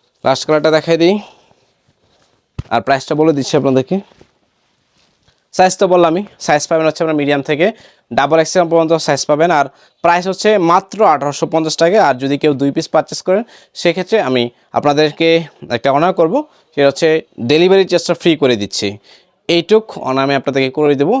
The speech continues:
এছাড়া আর কোনো ডিসকাউন্টের অপশন নাই। ওয়ান পিস আঠারোশো পঞ্চাশ টাকা, আর দুই পিস যদি কেউ পারচেজ করেন সেক্ষেত্রে ডেলিভারি চার্জটা আমি দিয়ে দেবো ইনশাল্লাহ। তো অর্ডার করতে চাইলে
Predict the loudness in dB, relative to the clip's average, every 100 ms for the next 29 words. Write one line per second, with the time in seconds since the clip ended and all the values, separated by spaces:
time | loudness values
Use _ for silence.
0 | -4 -4 0 2 2 2 -2 -2 -2 -4
1 | -6 -4 0 -2 0 0 2 0 _ _
2 | _ -2 0 2 0 2 0 0 -2 -2
3 | -2 0 0 0 0 -4 -2 -2 0 -2
4 | -2 -2 -2 0 -2 -4 -12 _ -4 -2
5 | -2 -2 -2 -2 -4 -2 0 0 0 0
6 | -2 0 -2 -2 _ _ -6 -4 -2 0
7 | 0 -2 -2 -2 -4 -6 -12 -20 _ 0
8 | 4 4 4 0 -2 2 2